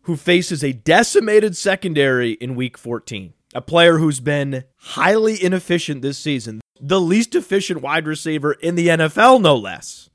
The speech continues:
And yet, I don't care. I'm playing him because I believe he will receive targets in a primary receiver capacity.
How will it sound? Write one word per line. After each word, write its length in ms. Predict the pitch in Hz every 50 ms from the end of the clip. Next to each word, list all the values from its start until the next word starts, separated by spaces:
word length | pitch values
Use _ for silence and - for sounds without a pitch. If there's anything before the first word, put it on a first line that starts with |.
| _
And 200 | - 139 147 151
yet, 340 | 151 151 151 160 - - _ _
I 120 | - 123 131
don't 220 | 131 127 113 -
care. 360 | _ - 117 90 85 - _ _ _ _ _ _ _
I'm 200 | - 135 143 143
playing 480 | 135 - - 143 139 127 120 107 95 95
him 240 | 107 113 85 - _ _ _
because 320 | _ 127 - - 143 139 131
I 120 | 139 135
believe 340 | 131 123 127 135 135 131 110
he 140 | - 131 120
will 420 | 110 120 123 123 117 110 110 - _
receive 360 | - 110 - - 92 85 -
targets 680 | _ - - 110 131 156 175 339 349 - - - - - _ _ _ _
in 140 | - 139 147
a 80 | 147 135
primary 480 | 131 - - 151 147 147 147 143 143
receiver 440 | 139 127 117 - - 135 127 123 127
capacity. 800 | - - 127 - - 113 104 110 - - 208 220 269 294 - _